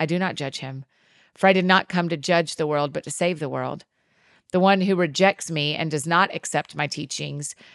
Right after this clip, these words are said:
has one who judges him, the word which I spoke.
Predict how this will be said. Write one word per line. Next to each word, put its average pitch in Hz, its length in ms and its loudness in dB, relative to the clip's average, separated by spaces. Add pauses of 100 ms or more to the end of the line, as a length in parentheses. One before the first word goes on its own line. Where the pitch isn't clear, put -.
has 170 420 4 (100)
one 165 500 0 (140)
who 170 100 0
judges 151 420 2
him, 147 380 -2 (520)
the 175 80 2
word 165 300 6
which 151 180 -4
I 135 60 -2
spoke. - 480 -8